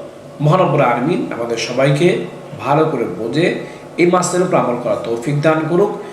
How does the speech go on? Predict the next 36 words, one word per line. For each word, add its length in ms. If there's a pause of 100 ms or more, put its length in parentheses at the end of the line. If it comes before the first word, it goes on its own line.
(220)
এরকম 260
গুরুত্বপূর্ণ 520
ইসলামিক 400
প্রশ্নের 340
উত্তর 480 (480)
জানতে 260
চাইলে 240 (160)
এখনও 340
যারা 160
আমাদের 240
YouTube 220
চ্যানেলটি 300
সাবস্ক্রাইব 500
করেননি, 320
সাবস্ক্রাইব 500
করে 100
নেবেন। 240 (540)
ভিডিওটি 240
ভালো 280
লাগলে 160
লাইক 280
ও 60
শেয়ার 280
করবেন। 320 (360)
তাছাড়া 300
আপনাদের 300
কোনো 240
প্রশ্ন 300
থাকলে 300 (140)
YouTube 260
কমেন্ট 300
বক্সে 180
আপনারা 280
প্রশ্ন 280
করতে 200
পারেন। 300